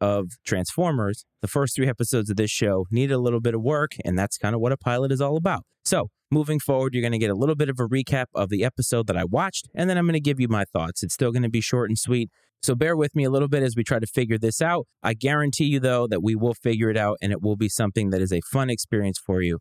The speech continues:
So let's get into the episode. So when last we saw the Autobots, they had dispatched the Decepticons, what they considered months ago, in the sea.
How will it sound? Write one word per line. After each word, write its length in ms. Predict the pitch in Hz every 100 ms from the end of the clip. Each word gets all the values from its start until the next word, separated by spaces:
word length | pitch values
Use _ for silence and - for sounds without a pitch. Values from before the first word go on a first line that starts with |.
| _ -
So 160 | 127
let's 200 | 143 -
get 140 | 131 117
into 200 | 110 110
the 180 | 110
episode. 480 | 104 - - 80 76
So 100 | 120
when 160 | 117 117
last 260 | 175 214 160
we 100 | 139
saw 240 | 160 143
the 120 | 135
Autobots, 580 | 120 107 92 85 76 -
they 100 | 98
had 160 | 101 90
dispatched 560 | 90 - 117 131 -
the 80 | 123
Decepticons, 760 | 113 - 113 - - 113 95 92
what 220 | 110 101 82
they 140 | 135
considered 420 | - 117 104 98 101
months 360 | 127 151 -
ago, 380 | 117 110 107 101 _ -
in 200 | 117 110
the 60 |
sea. 340 | 101 - 87